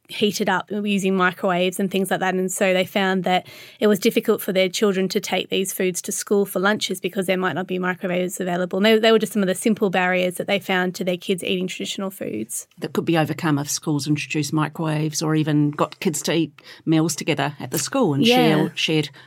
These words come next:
Speaker 2: a cooked meal.
Speaker 1: Yeah, and promoting that inclusiveness of eating too. So sharing meals together and rather than kind of singling out that certain cultural foods are different, but more just,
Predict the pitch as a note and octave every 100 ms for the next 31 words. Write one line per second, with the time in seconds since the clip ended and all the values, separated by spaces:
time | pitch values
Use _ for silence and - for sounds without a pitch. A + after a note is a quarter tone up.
0 | - D3+ G#3+ - E3+ D3 C3 D3+ - C4
1 | C4+ B3+ A#3 A3+ G#3 F#3+ F#3 - G3 -
2 | F#3+ F#3+ - F#3+ F#3+ - G3 G3 G#3 F#3+
3 | - F#3+ F3+ - - - - G#3+ G3 F#3+
4 | - G#3 F#3 F#3+ G3 F#3+ F#3 F#3 F#3 -
5 | F#3 F#3 - G#3 F#3+ F3+ F3+ F3+ - G3+
6 | - G3+ F#3 F3+ F#3 - - - - G#3
7 | - F#3+ - F#3+ F3+ F3 G3 - F#3 -
8 | F#3 - F#3+ F#3 F3+ - -